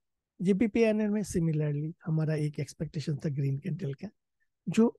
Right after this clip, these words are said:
बना नहीं है and market नीचे की तरफ आ रहा है। That being the case, यहाँ पे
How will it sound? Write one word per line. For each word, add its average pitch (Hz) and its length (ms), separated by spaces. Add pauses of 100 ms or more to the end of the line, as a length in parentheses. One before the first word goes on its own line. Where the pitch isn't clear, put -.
बना 139 400
नहीं 127 300
है - 200 (800)
and 262 260 (920)
market 175 380 (460)
नीचे 160 260
की 139 120
तरफ 143 260
आ 143 200
रहा 131 120
है। - 100
That 196 200
being 247 160
the 143 140
case, - 280
यहाँ 202 280
पे 247 140